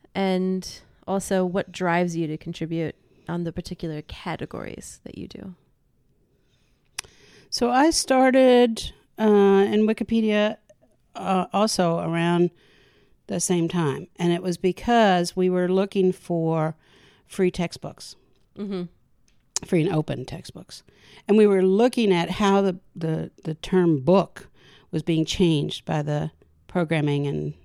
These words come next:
Speaker 2: digital technologies that were coming out. And accessibility, universal devi-, design was really crucial. So, um, I, I joined up with Wikipedia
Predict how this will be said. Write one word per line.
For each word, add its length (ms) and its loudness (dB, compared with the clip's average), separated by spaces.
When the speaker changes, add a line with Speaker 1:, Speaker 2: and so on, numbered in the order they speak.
Speaker 2:
digital 320 -4
technologies 880 -8
that 80 -10
were 80 -14
coming 260 -6
out. 180 -10
And 120 2
accessibility, 760 4
universal 540 2
devi-, 380 -2
design 480 0
was 160 -8
really 260 -4
crucial. 440 -10
So, 840 6
um, 540 6
I, 340 4
I 160 2
joined 500 4
up 240 4
with 220 -2
Wikipedia 680 2